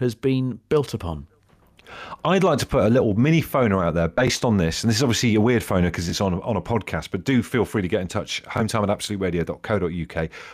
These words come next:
Speaker 2: What is the weirdest book, the most niche book you've got in the house that you've never read?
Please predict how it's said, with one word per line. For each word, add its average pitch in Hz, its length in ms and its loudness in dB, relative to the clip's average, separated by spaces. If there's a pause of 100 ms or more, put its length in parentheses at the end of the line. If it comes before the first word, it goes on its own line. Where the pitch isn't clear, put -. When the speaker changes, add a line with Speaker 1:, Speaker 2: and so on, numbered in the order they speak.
Speaker 2:
What 214 160 2
is 190 120 0
the 180 100 2
weirdest 165 680 2
book, 95 400 0
the 117 60 0
most 123 240 2
niche 151 500 0
book - 280 -2
you've 143 180 2
got 160 140 4
in 143 80 4
the 120 60 2
house 101 340 0
that - 100 -12
you've 98 100 -4
never 98 240 2
read? 90 320 0